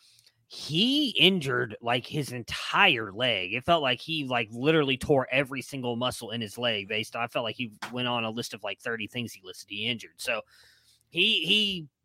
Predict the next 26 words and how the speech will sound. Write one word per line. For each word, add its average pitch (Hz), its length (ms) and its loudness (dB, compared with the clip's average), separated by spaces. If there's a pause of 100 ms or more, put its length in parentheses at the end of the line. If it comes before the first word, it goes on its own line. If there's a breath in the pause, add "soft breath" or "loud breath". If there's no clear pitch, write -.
(200)
suffered 233 480 10
a 180 100 4
fairly 165 500 4
serious 131 420 -2
injury. 117 220 0
I 110 60 -2
don't 131 200 0
think 131 140 -4
they 123 80 -6
want 120 240 -2
to 120 140 -10
rush 110 280 -2
him 110 180 -6
out 110 280 0
there. 113 320 0 (1200 soft breath)
I, - 200 -12 (120)
I'm 208 200 2
taking 302 440 4
the 143 120 2
Ravens. 107 500 2
I 160 100 6
wasn't 220 360 4
overall 170 420 2
impressed 143 420 0
with 147 140 -2
Miami's 143 600 2